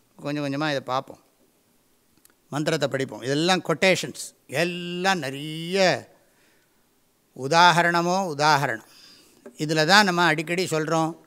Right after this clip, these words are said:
இவ்வளவையும் வச்சுண்டு உள்ளுக்குள்ள மனசுக்குள்ள வச்சுன்னு இருக்கார் அவர்.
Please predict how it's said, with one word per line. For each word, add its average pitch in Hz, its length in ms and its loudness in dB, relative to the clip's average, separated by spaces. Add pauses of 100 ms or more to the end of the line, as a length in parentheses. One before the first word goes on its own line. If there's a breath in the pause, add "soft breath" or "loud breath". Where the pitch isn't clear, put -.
(460 soft breath)
இவ்வளவையும் 170 680 -2
வச்சுண்டு 170 640 -4
உள்ளுக்குள்ள 160 440 -6
மனசுக்குள்ள 151 600 -4
வச்சுன்னு 160 220 -10
இருக்கார் 139 400 -4
அவர். 131 280 -10